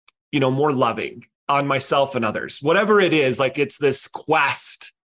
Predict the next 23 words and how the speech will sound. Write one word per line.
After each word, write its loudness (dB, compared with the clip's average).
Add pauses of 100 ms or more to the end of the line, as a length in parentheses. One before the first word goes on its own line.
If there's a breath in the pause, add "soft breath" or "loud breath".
(360)
that 2
I 2
have -2
to -2
become 2
something -4
that -2
I'm 0
not. 0
I've -4
got 2
to 0
go 4
out 4
and 0
become 0
this 2
person 0 (320 loud breath)
that 2
innately 2
is 0
not 0
me. -8